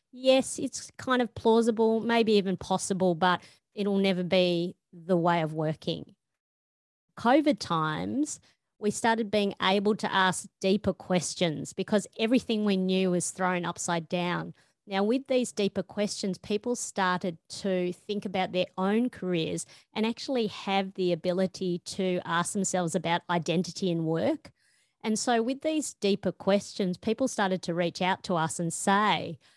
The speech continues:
"You know what, I've been working in the same job for a long time. It all got thrown up in the air. I need to find a new direction." Now,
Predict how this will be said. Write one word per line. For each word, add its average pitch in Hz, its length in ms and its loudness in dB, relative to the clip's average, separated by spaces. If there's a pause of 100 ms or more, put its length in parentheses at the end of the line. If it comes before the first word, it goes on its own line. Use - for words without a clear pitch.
(280)
"You 247 120 -2
know 247 100 4
what, 233 200 4
I've 233 100 2
been 202 160 0
working 214 300 0
in 202 60 0
the 190 80 0
same 180 320 -2
job 185 200 0
for - 140 -6
a 175 60 0
long 175 220 -2
time. 185 580 -4 (340)
It 202 120 2
all 196 160 6
got 175 240 0
thrown 175 280 0
up 170 180 -2
in 180 80 0
the 170 240 2
air. 180 220 2
I 185 140 0
need 196 200 0
to 190 80 -2
find 170 280 -2
a 170 40 -2
new 165 220 -4
direction." 175 720 -2 (380)
Now, 214 340 0